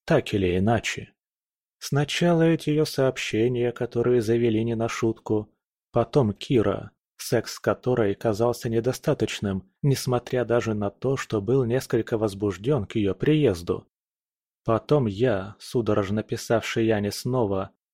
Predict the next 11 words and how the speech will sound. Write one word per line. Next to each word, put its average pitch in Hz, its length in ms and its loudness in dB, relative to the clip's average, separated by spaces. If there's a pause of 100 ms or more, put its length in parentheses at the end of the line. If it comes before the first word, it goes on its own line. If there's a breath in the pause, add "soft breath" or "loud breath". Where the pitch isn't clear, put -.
(140)
перед 156 280 2
этим 151 280 0
почти 147 400 -2
испугавшись, 135 720 0
что - 240 -4
диалог 110 480 0
уже 107 300 2
исчез. - 600 -2 (480)
Потом 120 380 0
нахрен 95 500 0
душ, 101 460 -4